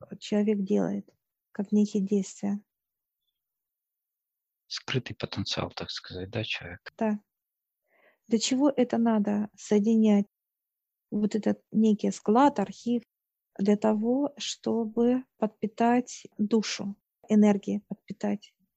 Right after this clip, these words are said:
Speaker 1: Это как физическое тело раз в себя взяла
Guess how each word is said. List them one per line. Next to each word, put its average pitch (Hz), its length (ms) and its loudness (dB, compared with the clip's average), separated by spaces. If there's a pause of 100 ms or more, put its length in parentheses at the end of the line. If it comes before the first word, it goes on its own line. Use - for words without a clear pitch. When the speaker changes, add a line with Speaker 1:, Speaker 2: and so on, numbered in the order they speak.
(440)
Speaker 1:
Это 214 280 -2
как 214 320 -2 (240)
физическое 208 640 -2
тело 214 340 4
раз 285 320 2 (380)
в - 60 -16
себя 208 560 2 (200)
взяла 226 580 4